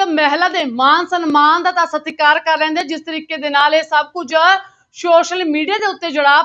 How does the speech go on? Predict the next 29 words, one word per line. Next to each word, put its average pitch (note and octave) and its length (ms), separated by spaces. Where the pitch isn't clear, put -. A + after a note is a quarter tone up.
ਪਰੋਸਿਆ F#4+ 500
ਗਿਆ। B3 240
ਜਿਹੜੀਆਂ B3+ 300
ਇਹਨਾਂ D#4+ 160
ਤਸਵੀਰਾਂ D#4+ 500
ਨੂੰ A4 140
ਜਿਹੜਾ D4+ 180
ਕਿ D#4 160
ਵਾਇਰਲ D4 280
ਕੀਤਾ D#4 300
ਗਿਆ D#4 160
ਤਾਂ E4+ 160
ਕਾਫੀ, D#4 480
ਅਹ, D#4 760
ਗੁੱਸੇ D#4 400
ਦੇ A4 120
ਵਿੱਚ E4 260
ਜਿਹੜਾ D4 300
ਕਿ E4+ 320
ਨਜ਼ਰ E4 320
ਆਏ F4 180
ਮੰਤਰੀ D#4+ 340
ਸਾਹਿਬ, D#4+ 380
ਜਿਨ੍ਹਾਂ D4+ 300
ਨੇ D4+ 160
ਪੋਸਟ G4+ 420
ਪਾ D4+ 240
ਕੇ D#4+ 200
ਇਸ D#4+ 120